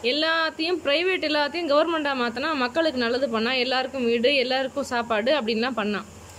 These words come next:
அதனால அந்த வியாபாரி நாய்களால அதை பொறுத்துக்க முடியல. அதனால அவனோட personal மேட்டர்ஸ்லாம் கிளறி அவன் பெரிய கொடுமைக்காரன். கெட்டவங்களெல்லாம் கொடுமைப்படுத்த தான் செய்வான்.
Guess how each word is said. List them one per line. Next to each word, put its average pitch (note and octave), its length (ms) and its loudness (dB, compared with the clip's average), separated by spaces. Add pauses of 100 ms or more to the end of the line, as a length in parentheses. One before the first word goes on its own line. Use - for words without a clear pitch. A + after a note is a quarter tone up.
(180)
அதனால C#4 220 -2
அந்த D#4 180 0
வியாபாரி D#4+ 500 0
நாய்களால C#4+ 440 0
அதை C#4 120 -2
பொறுத்துக்க C#4 360 0
முடியல. F#3 240 0 (920)
அதனால C4+ 260 0 (100)
அவனோட C#4 280 0
personal D#4 400 2
மேட்டர்ஸ்லாம் C#4 500 -4
கிளறி C4 340 2
அவன் C4+ 180 -4
பெரிய C#4 260 0
கொடுமைக்காரன். B3+ 640 0
கெட்டவங்களெல்லாம் F4+ 580 0
கொடுமைப்படுத்த D#4 380 2
தான் D#4+ 120 0
செய்வான். A3 360 -2